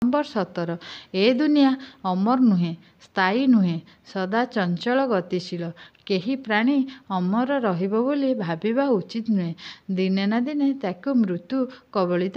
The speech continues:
କରିବ। ଏଣୁ ଖରାପ କାମ କରିବା, ଅସତ୍ ପଥରେ ଚାଲିବା, କୁସଙ୍ଗରେ ପଡ଼ିବା ଅପେକ୍ଷା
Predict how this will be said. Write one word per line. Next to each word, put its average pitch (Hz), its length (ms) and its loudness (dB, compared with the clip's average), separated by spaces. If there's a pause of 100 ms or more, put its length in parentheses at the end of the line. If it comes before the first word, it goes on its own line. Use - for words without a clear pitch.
କରିବ। 170 360 0 (260)
ଏଣୁ 214 280 4 (320)
ଖରାପ 185 460 -4
କାମ 262 180 4 (220)
କରିବା, 220 380 2 (280)
ଅସତ୍ 185 380 -6
ପଥରେ 226 380 -2
ଚାଲିବା, 240 520 0 (140)
କୁସଙ୍ଗରେ 208 600 -2
ପଡ଼ିବା 226 460 -2
ଅପେକ୍ଷା 269 440 -4